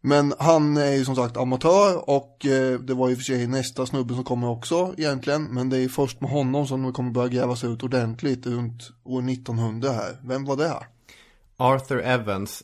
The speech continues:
Speaker 2: som då, det, det här sa jag ju alldeles i början av, av avsnittet, men han är en brittisk superarkeolog.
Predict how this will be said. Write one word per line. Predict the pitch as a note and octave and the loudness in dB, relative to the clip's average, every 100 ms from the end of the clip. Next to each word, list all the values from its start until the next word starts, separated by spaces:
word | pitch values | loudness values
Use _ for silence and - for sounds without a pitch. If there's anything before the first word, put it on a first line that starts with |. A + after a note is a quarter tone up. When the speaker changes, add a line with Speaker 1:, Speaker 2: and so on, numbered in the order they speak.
| - | -14
Speaker 2:
som | - G#2+ | -8 -4
då, | G2 G2+ | -2 -2
det, | G#2+ | -2
det | A2 | 0
här | G#2+ | 0
sa | G#2 A2 | 0 0
jag | G#2+ | 2
ju | G2+ G2 - | 0 -2 -4
alldeles | A2 G2+ F#2+ A2 | -6 -6 -6 -6
i | |
början | G2+ G2+ G2+ | -2 -2 -2
av, | F#2+ G2+ - _ _ _ _ | -6 -8 -16 _ _ _ _
av | A#2 A2 | -6 0
avsnittet, | G#2+ G2+ - B2 A#2 _ F#2+ - | 0 0 -2 -4 -4 _ -8 -4
men | G#2 G#2 | -4 -4
han | - A2 A2+ | -4 -2 0
är | G#2+ - | -2 -2
en | G#2+ G2 | -4 -2
brittisk | G#2 - G#2 G2 - - - - - | -2 -4 -8 -6 -10 -16 -20 -16 -8
superarkeolog. | - A2 F2+ - G2 - - A2 G2+ - G#2+ A2 A#2+ G2+ F#2+ | -2 -2 -2 -4 -4 -4 -2 -2 0 -2 -2 0 0 0 -2